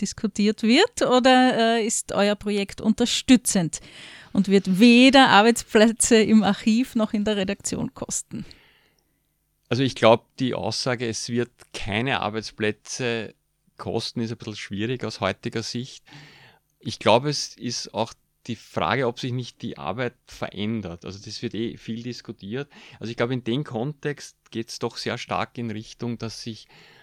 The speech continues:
Speaker 2: Arbeit verändert, weil ich ganz einfach Recherche in einem viel größeren Umfang mache. Ich glaube im Endeffekt, also um es mal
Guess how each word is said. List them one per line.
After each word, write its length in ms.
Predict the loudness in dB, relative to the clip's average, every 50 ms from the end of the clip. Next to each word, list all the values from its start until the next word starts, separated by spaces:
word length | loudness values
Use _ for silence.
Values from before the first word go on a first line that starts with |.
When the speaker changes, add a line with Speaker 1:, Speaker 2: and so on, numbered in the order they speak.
| -8 -2
Speaker 2:
Arbeit 320 | 0 0 0 0 -4 -6 -4
verändert, 720 | -6 -4 -4 -4 -4 -4 -4 -4 -4 -6 -6 -8 _ -12 -6
weil 360 | -4 -4 -4 -4 -6 -8 -10 -14 _ _ _
ich 580 | -14 -12 -12 -12 -14 -16 -18 -20 -20 -20 -20 _ _ -12
ganz 160 | -10 -10 -10
einfach 220 | -10 -12 -10 -10
Recherche 420 | -10 -8 -6 -4 -2 -2 -2 -2 -2
in 100 | -2 -2
einem 120 | -2 -4
viel 160 | -6 -8 -10 -8
größeren 400 | -6 -6 -6 -6 -6 -6 -6 -6
Umfang 380 | -6 -8 -8 -8 -8 -8 -8 -8
mache. 260 | -8 -10 -10 -12 -18 _ _ _ _ -20 -20 _ _ _ _
Ich 100 | -12 -8
glaube 200 | -4 -2 -2 -2
im 140 | -2 -4 -4 -6
Endeffekt, 480 | -2 -2 0 0 0 -2 -4 -6 -4
also 180 | -4 -2 -2 0
um 100 | 0 0
es 160 | 0 0 -2 -2
mal 360 | -2 0 0 0 -2 -4